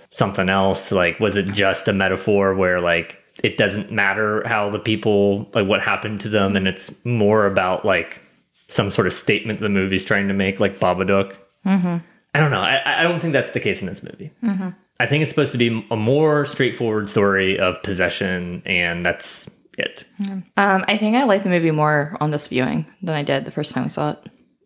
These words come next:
Speaker 1: I liked it a lot both times. And
Speaker 2: Yeah.
Speaker 1: this time I definitely, like I said, caught more. I
Speaker 2: Mm-hmm.
Speaker 1: understood it better. And maybe because I already knew the big moments,
Speaker 2: Right.
Speaker 1: I could pay attention to other parts.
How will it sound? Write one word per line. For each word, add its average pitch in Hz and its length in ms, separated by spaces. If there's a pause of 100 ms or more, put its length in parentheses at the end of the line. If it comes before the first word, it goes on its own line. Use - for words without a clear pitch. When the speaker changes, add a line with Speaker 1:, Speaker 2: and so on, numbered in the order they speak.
(260)
Speaker 1:
I 113 100
liked 151 260
it 185 220
a 110 60
lot 104 280
both 123 180
times. 95 360
And 117 160
Speaker 2:
Yeah. 165 120
Speaker 1:
this - 140
time 135 200
I 117 40
definitely, 110 500
like 101 160
I 98 60
said, 95 300
caught - 280 (340)
more. 104 640 (120)
I - 40
Speaker 2:
Mm-hmm. 104 80
Speaker 1:
understood 101 460
it 76 120
better. 50 200
And 123 220
maybe 131 260
because 123 300
I 107 40
already 101 160
knew 98 380
the 92 80
big 90 260
moments, - 600
Speaker 2:
Right. 147 340 (200)
Speaker 1:
I 98 100
could 90 140
pay 92 140
attention 92 420
to - 100
other 87 240 (300)
parts. - 500